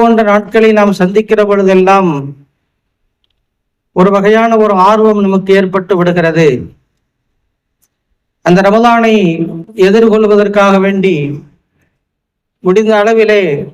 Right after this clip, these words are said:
உடலாலும் உள்ளத்தாலும் நாம் ஆயத்தமாகிக் கொண்டே இருக்கிறோம். ஆனால் நாம் செய்யக்கூடிய, காலம் காலமாக இது போன்ற காலங்களை சந்தித்து நாம் கடமைகளை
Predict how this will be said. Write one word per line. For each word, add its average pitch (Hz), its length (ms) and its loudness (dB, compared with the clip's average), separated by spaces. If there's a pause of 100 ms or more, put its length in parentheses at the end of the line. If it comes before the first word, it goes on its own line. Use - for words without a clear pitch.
(500)
உடலாலும் 214 600 0
உள்ளத்தாலும் 208 720 -2
நாம் 185 180 0 (520)
ஆயத்தமாகிக் 190 680 -2
கொண்டே 175 260 0 (300)
இருக்கிறோம். 175 440 -2 (3750)
ஆனால் 233 320 0
நாம் 226 160 2 (220)
செய்யக்கூடிய, 226 580 0 (1400)
காலம் 240 420 2
காலமாக 247 480 2
இது 226 60 2
போன்ற 240 260 2 (160)
காலங்களை 226 420 2 (140)
சந்தித்து 226 480 2 (1400)
நாம் 208 240 0
கடமைகளை 240 480 0